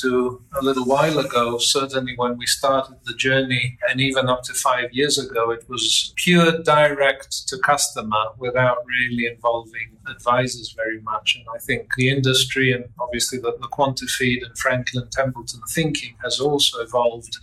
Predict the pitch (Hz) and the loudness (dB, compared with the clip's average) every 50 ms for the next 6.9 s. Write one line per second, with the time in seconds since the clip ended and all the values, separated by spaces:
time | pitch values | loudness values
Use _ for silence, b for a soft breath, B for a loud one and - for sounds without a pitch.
0 | - - 131 120 120 123 127 123 120 120 120 120 - - - - - 120 110 - | -6 -6 -6 -4 0 2 2 4 4 2 0 -2 -2 0 2 2 2 2 -2 -4
1 | - 139 131 123 123 123 - 120 101 - - 143 147 156 156 151 - - 117 117 | -2 0 2 2 2 0 -2 -8 -6 0 2 4 4 4 4 2 0 -2 -6 -4
2 | 117 127 123 123 123 123 123 127 127 120 120 123 131 139 135 131 135 143 147 147 | -4 -4 -2 0 0 2 2 2 2 2 2 2 2 0 0 2 2 2 2 2
3 | - 139 131 127 - - - - 143 139 131 131 131 127 - - - 127 120 117 | 0 -2 0 0 0 0 0 0 0 2 2 2 2 0 0 -2 -2 -2 -2 -2
4 | 117 117 - 131 127 127 123 - 123 120 117 113 113 120 135 151 156 131 - 120 | -2 0 2 2 2 2 0 -4 -6 -8 -8 -8 -4 -2 0 2 2 0 0 -2
5 | 120 120 B B B B B B B B _ - - - 120 120 120 120 123 120 | -4 -4 B B B B B B B B _ -20 -10 -6 -2 -2 0 0 0 0
6 | 120 123 123 120 131 135 127 127 139 151 - - - - 139 127 - | 0 0 -2 -2 -2 0 2 2 2 2 2 0 0 0 -2 -2 -2